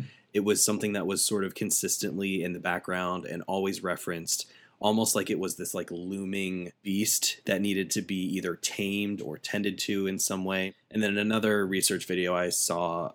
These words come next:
uh, it mentioned that the Joker and Batman were both fighting for the soul of Gotham, which I appreciated. Like, it really nailed down that, that idea that Gotham in itself is a, is an entirely separate character. I also really appreciate Nolan's ability to make a universe that seems very real.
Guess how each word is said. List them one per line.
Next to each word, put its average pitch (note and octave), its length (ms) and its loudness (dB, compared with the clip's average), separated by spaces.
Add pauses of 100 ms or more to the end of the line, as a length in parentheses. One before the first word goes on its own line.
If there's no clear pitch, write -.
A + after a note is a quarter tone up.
uh, G1+ 400 -2
it F2+ 140 -2
mentioned G2 340 0
that F2 100 -2
the G2+ 60 -2
Joker F#2+ 400 -2
and F2 140 -2
Batman F2 460 -2
were F2+ 120 -2
both F2 260 -4
fighting F2+ 460 -2
for - 180 -6
the E2+ 160 -4
soul E2 760 2
of F2 160 -8
Gotham, D2+ 420 -6
which F2 160 -4
I F2+ 60 -2
appreciated. - 640 -4
Like, F#2+ 180 -2
it G#2+ 60 2
really G#2 260 4
nailed F#2+ 380 0
down F2+ 320 -2
that, F2 260 -2 (500)
that G2 140 6
idea F2+ 380 4
that E2+ 180 0
Gotham F2+ 500 0 (100)
in F2+ 140 -4
itself F2 520 -2
is F2 200 -4
a, E2 280 -6
is E2 260 -2
an F#2 80 -2
entirely F2 500 0
separate E2+ 380 -4
character. G#2 560 -4 (140)
I G2+ 80 4
also A#2 420 6
really A2 260 8
appreciate G#2 520 4
Nolan's G2+ 320 0
ability F#2+ 440 2
to - 160 0
make F#2+ 240 -2
a F#2+ 40 0
universe F2+ 500 -2
that - 140 0
seems F#2 360 4
very F#2 360 0
real. F#2+ 600 2